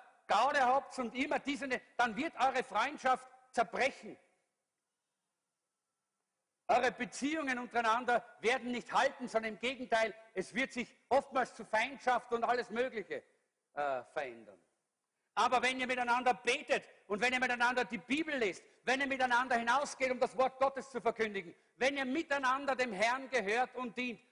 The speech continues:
dann habt ihr ein Fundament für ein-, eine glückliche Beziehung. Und darum möchte ich heute ganz besonders sagen, wenn du dich sehnst in deinem Herzen nach einer Partnerschaft,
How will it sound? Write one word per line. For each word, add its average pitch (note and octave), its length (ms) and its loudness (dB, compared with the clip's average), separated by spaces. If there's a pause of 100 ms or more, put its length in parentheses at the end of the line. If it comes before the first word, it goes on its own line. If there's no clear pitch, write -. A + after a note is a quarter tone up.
(160)
dann A3+ 400 0 (160)
habt - 240 2
ihr F#3+ 80 -4
ein F#3 140 -2
Fundament E3 520 -8 (380)
für G3+ 100 0
ein-, F3+ 220 -4
eine D#3+ 160 -6
glückliche D#3+ 460 -8
Beziehung. B2 460 -16 (240)
Und F3+ 140 -2
darum B3 280 2
möchte B3+ 240 0
ich G#3+ 100 -10
heute A#3 400 2 (240)
ganz C#4+ 300 0
besonders A#3 520 -4
sagen, D#3+ 320 -2 (220)
wenn A3+ 340 0
du D#4+ 440 0 (600)
dich C#4+ 140 -4
sehnst C4 460 -2
in B3+ 80 -8
deinem A#3+ 180 0
Herzen G#3 460 -2
nach F3+ 120 -2
einer F3 180 -4
Partnerschaft, C3+ 680 -6